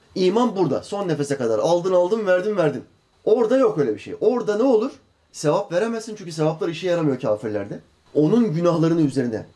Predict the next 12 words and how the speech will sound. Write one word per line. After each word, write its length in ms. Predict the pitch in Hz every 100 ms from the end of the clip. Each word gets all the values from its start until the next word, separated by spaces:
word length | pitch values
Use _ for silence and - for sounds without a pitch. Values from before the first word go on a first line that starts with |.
| -
alacaksın. 440 | 110 104 92 - - _ _ _
O 240 | 151 160 -
ahirette 500 | 131 135 147 151 -
ne 80 | 180
kadar 200 | 185 160
azap 260 | 131 127 -
çekecek? 360 | 113 117 208 - _ _ - -
Bir 300 | 131 233 185
tonluk 380 | 180 175 - 277
bir 140 | 165
ateş 460 | 151 151 - - _ _ -
diyelim. 260 | 117 107